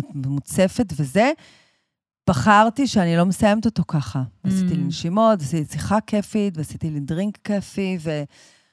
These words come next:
Speaker 1: והיה לי כיף, וקמתי ליום אחר.
Speaker 2: כן.
Speaker 1: עם
Speaker 2: זאת,
Speaker 1: הודיה
Speaker 2: יש המון
Speaker 1: והכל.
Speaker 2: בחירה, יש המון בחירה.
Speaker 1: זה לא המון,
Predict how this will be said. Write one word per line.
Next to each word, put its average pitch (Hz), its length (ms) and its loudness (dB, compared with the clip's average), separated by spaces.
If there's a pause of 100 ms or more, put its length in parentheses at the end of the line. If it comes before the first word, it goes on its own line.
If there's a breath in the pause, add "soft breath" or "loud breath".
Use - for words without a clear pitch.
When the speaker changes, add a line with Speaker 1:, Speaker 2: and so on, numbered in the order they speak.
(380 soft breath)
Speaker 1:
והיה 175 520 4
לי 262 140 2
כיף, 427 300 -2
וקמתי 233 500 0
ליום 285 200 2
אחר. 277 400 2 (200)
Speaker 2:
כן. 190 180 -2 (160)
Speaker 1:
עם 160 260 -6 (600 loud breath)
Speaker 2:
זאת, 180 100 0
Speaker 1:
הודיה 170 300 6
Speaker 2:
יש 196 140 8
המון 240 220 8
Speaker 1:
והכל. 196 160 4
Speaker 2:
בחירה, 196 380 6
יש 175 220 -6
המון 143 280 -4
בחירה. 143 300 -18
Speaker 1:
זה 190 120 -2
לא 277 120 -2
המון, 262 360 0